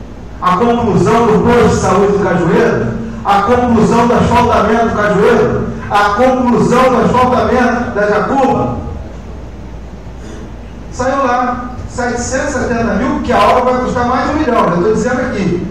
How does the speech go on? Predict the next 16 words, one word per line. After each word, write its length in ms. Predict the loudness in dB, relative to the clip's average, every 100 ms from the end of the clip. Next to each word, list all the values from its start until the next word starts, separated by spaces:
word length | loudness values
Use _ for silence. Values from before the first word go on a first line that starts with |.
| -8
Depois 260 | -4 0 0
tem 120 | 0
um 60 | 0
tal 180 | 0 0
de 60 |
aditivo, 760 | 0 -2 -2 -2 0 0 0 -4 -6 -10
pra 100 | -4
ver 160 | 0 0
se 100 | 2
a 80 | 2
obra 300 | 2 0 0
vai 120 | 0
passar 200 | 0 0
de 100 | 0
um 20 |
milhão. 460 | 2 2 2 0